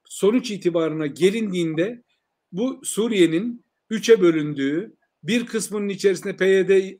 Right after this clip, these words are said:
adı altında suni bir yapılandırmayla ayrı bir coğrafik bölgenin oluşturulduğu, yine başka bir bölgede, Türkiye'ye yakın bir bölgesinin içerisinde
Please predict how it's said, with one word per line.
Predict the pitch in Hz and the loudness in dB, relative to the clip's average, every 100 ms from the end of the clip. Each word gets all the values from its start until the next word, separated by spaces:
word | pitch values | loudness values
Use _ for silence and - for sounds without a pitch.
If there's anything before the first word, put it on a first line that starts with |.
| - | -8
adı | 170 180 | -4 0
altında | 165 160 170 165 214 226 _ _ | -2 -2 -4 -2 -4 -6 _ _
suni | - 190 202 214 | -6 -2 -2 -2
bir | 190 | 0
yapılandırmayla | 175 165 180 170 170 170 170 165 165 | 0 0 0 0 0 0 0 0 -2
ayrı | 156 160 196 | -2 -2 -2
bir | 180 | -4
coğrafik | 147 156 156 170 - | -2 -2 -2 -6 -6
bölgenin | 156 147 160 160 | -4 -2 -2 -2
oluşturulduğu, | 143 139 - 143 135 143 190 220 _ _ | -6 -6 -8 -6 -4 -4 -4 -6 _ _
yine | - 208 190 | -4 -2 0
başka | 180 - 220 | 0 0 -2
bir | 196 175 | -2 0
bölgede, | 180 165 160 160 180 - _ _ | 2 2 2 2 -2 -4 _ _
Türkiye'ye | 196 190 202 190 | -8 -4 0 0
yakın | 175 185 180 | 2 -2 0
bir | 170 | 0
bölgesinin | 160 165 160 160 175 | 2 0 0 -2 -4
içerisinde | 156 165 147 165 165 196 214 | -4 -2 -4 -4 -4 -4 -6